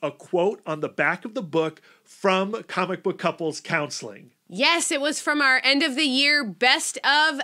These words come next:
Speaker 2: episode, and Do a Power Bomb was our best comic of twenty twenty-two.
Speaker 1: Yeah, link in the show notes to that episode. What I love about that quote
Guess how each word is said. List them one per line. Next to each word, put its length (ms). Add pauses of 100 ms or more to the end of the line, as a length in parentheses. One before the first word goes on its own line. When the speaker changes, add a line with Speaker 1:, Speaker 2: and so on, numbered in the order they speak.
Speaker 2:
episode, 800
and 400
Do 140
a 60
Power 300
Bomb 400 (340)
was 400 (120)
our 160
best 640
comic 460 (100)
of 260
twenty 320
twenty-two. 720
Speaker 1:
Yeah, 200
link 340
in 140
the 80
show 360
notes 420
to 280
that 220
episode. 680 (240)
What 220
I 100
love 200
about 240
that 200
quote 460